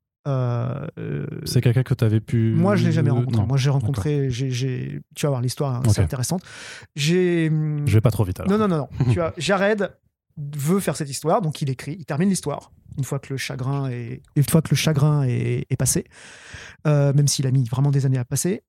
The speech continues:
Speaker 1: il fait l'histoire, il essaye d'en faire un film, il essaye de l'envoyer au, aux productions, ils en veulent pas vraiment.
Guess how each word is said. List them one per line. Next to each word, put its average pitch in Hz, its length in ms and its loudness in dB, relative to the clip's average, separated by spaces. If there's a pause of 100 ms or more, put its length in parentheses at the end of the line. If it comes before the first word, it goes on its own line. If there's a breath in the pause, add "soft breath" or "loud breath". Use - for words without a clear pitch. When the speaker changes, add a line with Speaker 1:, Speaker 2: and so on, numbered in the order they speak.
(300)
Speaker 1:
il 143 80 -2
fait 226 120 2
l'histoire, 175 520 0
il 156 80 2
essaye 156 200 2
d'en 170 100 2
faire 156 160 0
un 139 40 2
film, 143 280 -2 (1080)
il 143 80 0
essaye 175 200 2
de 165 100 4
l'envoyer 156 240 2
au, 143 480 2
aux 147 140 -4
productions, 147 640 0 (280)
ils 139 140 0
en 135 40 2
veulent 123 140 4
pas 175 140 0
vraiment. 147 460 2